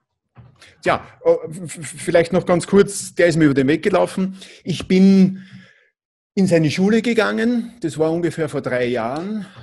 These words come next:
äh, und hab quai-, quasi meine Meisterprüfung bei ihm gemacht in Headshots. Und seit September bin ich quasi ein Meisterschüler, kann man das so sagen, übersetzt. Äh, im Englischen heißt es dann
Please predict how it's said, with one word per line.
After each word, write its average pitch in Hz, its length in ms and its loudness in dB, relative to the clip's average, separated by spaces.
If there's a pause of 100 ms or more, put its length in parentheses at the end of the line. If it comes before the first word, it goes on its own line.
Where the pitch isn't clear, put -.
(100)
äh, 151 380 -4
und 165 240 -8
hab - 360 -6
quai-, 139 400 0
quasi 151 460 -2 (400)
meine 147 240 0
Meisterprüfung 143 840 0
bei 139 80 0
ihm 131 220 2
gemacht 120 420 -2
in 139 380 -2
Headshots. 117 720 -10
Und 120 440 -8 (800)
seit 127 320 -2
September 143 480 -2
bin 160 300 -6
ich - 500 -12
quasi 143 600 -2 (260)
ein 131 460 -4 (720)
Meisterschüler, 151 800 -10 (280)
kann 131 140 -6
man 139 100 -4
das 139 120 -10
so 147 60 -16
sagen, 139 240 -4
übersetzt. 135 580 -4 (440)
Äh, 143 420 0
im 147 80 -2
Englischen 139 340 -4
heißt 131 180 -4
es 135 100 -10
dann 135 220 -2